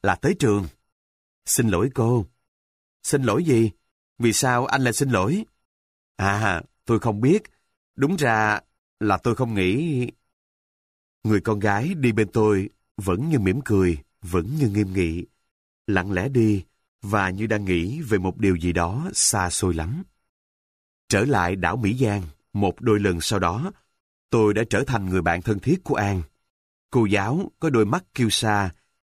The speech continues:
như xa, như gần, tạo nên sức cuốn hút kỳ lạ mà tôi gặp dạo nào. Cha mẹ An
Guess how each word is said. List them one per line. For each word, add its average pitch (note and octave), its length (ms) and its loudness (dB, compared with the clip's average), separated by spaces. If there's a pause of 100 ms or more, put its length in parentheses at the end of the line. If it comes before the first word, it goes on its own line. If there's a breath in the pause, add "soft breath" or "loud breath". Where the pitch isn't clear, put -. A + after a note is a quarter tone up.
như A2 220 2
xa, A#2 520 -2 (300)
như G2+ 280 0
gần, F#2 260 0 (540)
tạo F#2 180 2
nên G#2+ 280 2
sức - 240 -4
cuốn D#3 160 2
hút F3+ 240 -2 (160)
kỳ A2 160 2
lạ E2+ 360 -4 (400)
mà F#2+ 180 0
tôi G2 420 2 (100)
gặp F2 220 -2
dạo E2+ 240 -4
nào. E2+ 380 -4 (1120)
Cha G#2+ 160 0
mẹ F#2 140 0
An F#2+ 360 -2